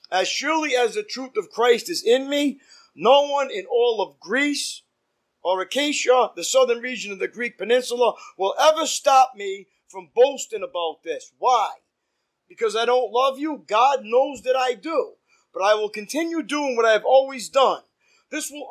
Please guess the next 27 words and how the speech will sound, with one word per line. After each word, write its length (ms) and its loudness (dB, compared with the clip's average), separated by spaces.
undercut 500 -4
those 260 -2
who 100 -6
are 100 2
looking 340 -4
for 200 -4
an 80 -4
opportunity 1000 2
to 100 4
boast 500 2
at 120 -10
that 300 -2
work 420 -2
that 240 -16
is 160 -12
just 340 -6
like 220 -6
ours. 600 0
Okay, 220 -8
there's 140 -6
a 40 -8
lot 280 4
of 80 -6
imposters 580 -4
out 180 0
there 200 -8
in 60 -16